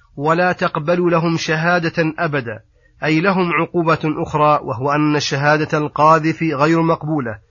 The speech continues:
ولو حد على القذف حتى يتوب كما يأتي. وأولئك هم الفاسقون، أي الخارجون عن طاعة الله، الذين قد كثر شرهم،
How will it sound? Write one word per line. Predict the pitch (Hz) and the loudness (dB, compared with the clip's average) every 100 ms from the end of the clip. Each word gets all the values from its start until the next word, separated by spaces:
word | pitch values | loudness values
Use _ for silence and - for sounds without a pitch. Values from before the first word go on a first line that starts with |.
| _ _ - | _ _ 0
ولو | 139 156 156 | 2 4 2
حد | - 165 151 143 | 0 -2 -2 0
على | 147 151 160 | 2 4 2
القذف | 151 151 160 147 160 | 2 0 0 0 -6
حتى | - 175 - 160 156 | -4 -6 -4 -2 0
يتوب | 147 151 151 143 | -2 -2 -4 -4
كما | - 139 139 | -2 0 2
يأتي. | 135 135 - 113 107 _ _ _ _ _ - | 0 -4 -8 -16 -18 _ _ _ _ _ -10
وأولئك | 127 143 139 147 156 165 - | -6 -4 0 2 2 0 0
هم | 156 156 160 | -2 0 0
الفاسقون، | 160 147 151 147 147 151 175 147 117 - | -2 -2 -2 -2 -4 -4 -4 -4 -6 -8
أي | 143 | -6
الخارجون | 147 139 151 151 139 151 147 | -4 -2 0 0 -2 -2 -2
عن | 139 143 | 0 -2
طاعة | 139 147 135 139 | 0 0 0 0
الله، | 143 139 143 139 _ _ _ - | -4 -2 -2 -4 _ _ _ -6
الذين | 139 139 139 135 156 156 | -4 -2 -2 0 2 2
قد | 151 151 143 | 2 0 0
كثر | 131 170 151 151 | -2 0 2 0
شرهم، | 139 143 135 160 139 113 | 0 -2 -2 -2 -2 -6